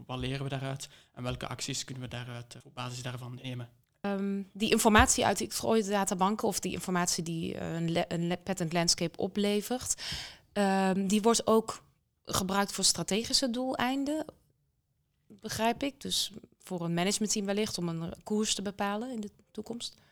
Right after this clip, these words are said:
Speaker 1: Ja, zeker en vast. Dus octrooilandscaping is niet enkel van belang om, om de richting van jouw innovatie, van jouw onderzoek te bepalen, maar ook echt meer strategisch.
Speaker 2: Mhm.
Speaker 1: Ehm, ten eerste, voor elk innovatief bedrijf is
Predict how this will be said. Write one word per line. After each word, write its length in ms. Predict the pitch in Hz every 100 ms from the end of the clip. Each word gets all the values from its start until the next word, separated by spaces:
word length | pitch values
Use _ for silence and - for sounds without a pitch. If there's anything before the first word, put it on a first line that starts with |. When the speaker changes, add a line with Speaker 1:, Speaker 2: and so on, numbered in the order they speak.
| _
Speaker 1:
Ja, 260 | - 147 131
zeker 260 | 139 123 131
en 100 | 123
vast. 200 | 127 -
Dus 200 | 127 143
octrooilandscaping 840 | 139 135 139 135 127 139 131 131
is 180 | 120 -
niet 240 | 135 147
enkel 340 | 143 135 135 131
van 180 | 131 123
belang 260 | 120 131
om, 220 | 131 127 - _ _ _ _ -
om 400 | 139 131 127 127
de 80 |
richting 320 | 135 143 151 131
van 140 | 123
jouw 400 | 123 120 127 -
innovatie, 520 | - 123 123 156 -
van 100 | 143
jouw 140 | 127 127
onderzoek 380 | 160 160 165
te 100 | -
bepalen, 460 | 156 147 156 160 170 - _ -
maar 180 | 131
ook 200 | 135 143
echt 200 | 143 -
meer 200 | 127 127
strategisch. 720 | - 123 - 120 123 120 - - 196
Speaker 2:
Mhm. 200 | 180 147
Speaker 1:
Ehm, 220 | 120 123 - - _
ten 160 | - 131
eerste, 440 | 127 165 - 170
voor 260 | 143 123 117
elk 280 | - 127 131
innovatief 440 | 135 127 131 127
bedrijf 420 | 131 127 127 139
is 300 | - 143 -